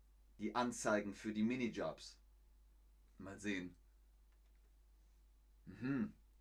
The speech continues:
Lieferfahrer. M W D gesucht.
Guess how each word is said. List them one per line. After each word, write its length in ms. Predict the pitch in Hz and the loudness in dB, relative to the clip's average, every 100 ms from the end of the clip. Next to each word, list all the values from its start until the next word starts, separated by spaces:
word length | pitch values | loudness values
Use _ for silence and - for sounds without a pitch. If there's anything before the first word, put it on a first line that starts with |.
| - - - - - - | -20 -20 -20 -20 -20 -14
Lieferfahrer. 960 | 98 117 151 151 110 110 95 85 78 - - - - - - - - | 0 0 2 2 2 2 2 0 -6 -10 -20 -20 -20 -20 -20 -20 -8
M 520 | 110 107 110 110 107 107 - - - | 0 4 6 4 2 -2 -16 -20 -20
W 540 | 85 98 101 98 92 - - - - | -6 -2 0 0 -4 -10 -20 -20 -2
D 400 | 113 120 101 80 - - - - | 2 4 2 -2 -12 -20 -20 -18
gesucht. 640 | 92 90 101 98 - - | -14 -8 -4 -2 -4 -12